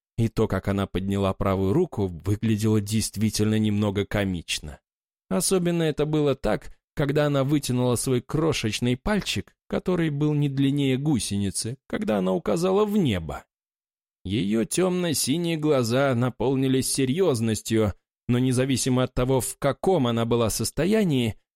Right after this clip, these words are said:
ее внешность можно было описать только одним словом: «Мило». «Ня-ня-ня-ня-ня!»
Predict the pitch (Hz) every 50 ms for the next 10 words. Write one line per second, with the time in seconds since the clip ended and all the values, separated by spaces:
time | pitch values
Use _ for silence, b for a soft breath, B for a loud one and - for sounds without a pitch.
0 | _ - 101 123 117 107 123 113 104 104 104 104 107 117 139 139 - - 175 180
1 | 165 - - 113 107 113 117 107 117 113 110 110 110 110 104 - 101 95 - -
2 | 143 156 _ - 165 160 156 - 151 147 113 104 113 117 117 110 98 - - 143
3 | 160 143 117 107 104 95 85 - _ _ _ _ _ _ - - 95 113 147 170
4 | 170 151 113 92 80 71 - _ _ _ _ _ _ _ _ _ _ _ _ _
5 | - 392 392 392 415 415 427 453 453 453 453 453 440 415 415 403 359 349 339 240